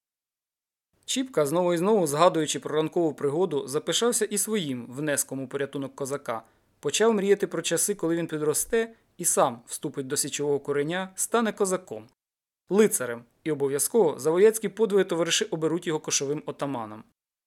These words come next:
Чіпка, вже уявляючи себе гетьманом, наскочив на терновий кущ і вдало погромив його малахаєм,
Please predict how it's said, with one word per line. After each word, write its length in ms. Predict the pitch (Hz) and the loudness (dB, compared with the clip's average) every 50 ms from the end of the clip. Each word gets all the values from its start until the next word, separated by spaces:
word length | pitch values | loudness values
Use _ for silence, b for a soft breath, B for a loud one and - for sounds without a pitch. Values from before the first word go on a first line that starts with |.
| _ _ _ _ _ _ _ _ _ _ _ _ | _ _ _ _ _ _ _ _ _ _ _ _
Чіпка, 420 | - - 277 262 - - 127 - - - | -2 -2 -2 -2 -2 -4 -4 -4 -4 -6
вже 160 | 139 151 175 | -4 0 2
уявляючи 560 | 175 175 180 185 190 202 202 202 196 196 196 | 4 6 6 6 6 8 8 8 8 8 6
себе 280 | 170 - 180 170 170 160 | 2 2 2 4 4 4
гетьманом, 600 | 151 180 233 254 254 - 143 135 131 127 120 120 - | 6 6 4 4 2 -2 -6 -6 -6 -6 -8 -10 -8
наскочив 520 | 135 156 151 - - 233 233 - 214 190 | -6 -6 -4 -2 0 0 0 2 0 0
на 80 | 185 175 | 0 -2
терновий 420 | 180 - 165 170 185 180 170 165 | 0 -2 -2 0 0 0 0 0
кущ 340 | 165 - 226 214 - - - | -2 -2 -4 -4 -4 -4 -6
і 80 | - 160 | -8 -10
вдало 360 | 139 143 160 214 226 226 196 | -6 0 2 4 6 4 4
погромив 420 | - - 151 160 170 165 175 170 165 | 2 0 -2 0 0 0 0 0 0
його 160 | 160 151 156 | 2 2 2
малахаєм, 600 | 160 151 151 147 151 - 151 151 170 196 202 196 | 2 4 2 2 2 0 -2 -2 -2 -2 -4 -6